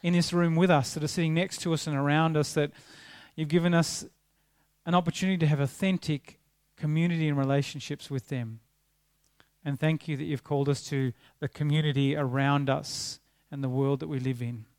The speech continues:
and the culture that we live in. And thank you that the power of the gospel is more than just enough for salvation. The power of the gospel is to change the world.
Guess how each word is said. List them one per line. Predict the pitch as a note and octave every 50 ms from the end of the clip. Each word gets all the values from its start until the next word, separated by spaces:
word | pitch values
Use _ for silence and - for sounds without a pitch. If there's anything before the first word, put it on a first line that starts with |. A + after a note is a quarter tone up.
| _ _ _
and | D3+ B2+ B2
the |
culture | A#2 - C3+ C3+ D3+ - - C#3+
that | C3+ D3
we | C#3 C3
live | C3 B2+ C3 A#2+
in. | B2 B2+ A#2+ A#2 B2+ C3+ _ _ _ _ _ _ _ _ _ _ _ _ -
And | D#3 D3+
thank | E3 E3 D#3+ D#3 -
you | E3+ E3+ D#3+
that | D3 C#3+ C#3 D3 - - - - - - - _
the | - C3
power | - D3+ D#3+ D#3+ E3
of | E3+ D#3
the | E3
gospel | D3+ D3+ C#3+ C#3 - - - - C#3 C#3 D#3 F3 F3+ _ _ _ _ _ _ _ _ _ _ _ _ _ _ _ -
is | C3+ G#2 C3
more | D3 D3+ D#3+ E3+ F3 F3 D#3+
than | E3+ D#3+
just | D3+ D#3+ - -
enough | D#3+ D3+ D3+ D3+ - -
for | - C#3
salvation. | - - D3 C#3 C3 C3 C3+ C#3+ C3+ - -
The | C#3
power | - - D#3+ D3+ D3+ D#3
of | D#3 C#3+
the | D3
gospel | C#3 C#3+ C#3+ C3+ - - C#3+ C#3
is | C3+ B2+ -
to | - B2+
change | - - C#3+ C3 C3 C3 B2+ -
the | - B2+
world. | A#2+ B2+ B2 A#2+ A#2+ A#2+ A#2+ A#2+ -